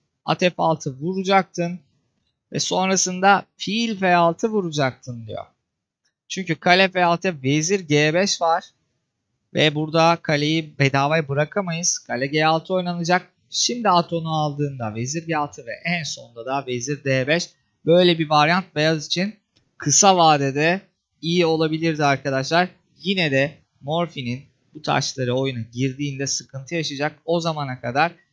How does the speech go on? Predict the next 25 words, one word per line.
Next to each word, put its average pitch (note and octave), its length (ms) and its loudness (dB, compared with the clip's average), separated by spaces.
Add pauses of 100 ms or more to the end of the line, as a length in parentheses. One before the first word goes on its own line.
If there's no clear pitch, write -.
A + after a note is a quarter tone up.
(220)
bir D3 60 -4
şeyleri D3 560 0 (200)
halletmesi D3+ 1080 -2 (200)
gerekiyor. D3 640 0 (220)
Yine D#3+ 260 0
de C#3 80 -4
maçta C#3 400 -6
oynanandan D3+ 680 -6
daha D#3+ 260 6
iyi E3+ 120 0
olduğunu C#3+ 480 -8 (240)
düşünüyor E3+ 540 -2
Morphy. F3 400 0 (880)
Peki G3+ 200 2
şimdi F#3 380 0
G D#3+ 260 4
dört G3+ 220 0
sürüldüğünde F#3 480 -6
Morphy G#3 400 0
bunu G#3+ 340 -4 (100)
neyle G3 320 4
alacak B2 400 -4
arkadaşlar? A#2+ 640 -10
Önemli D#3+ 380 -4
olan F3 300 0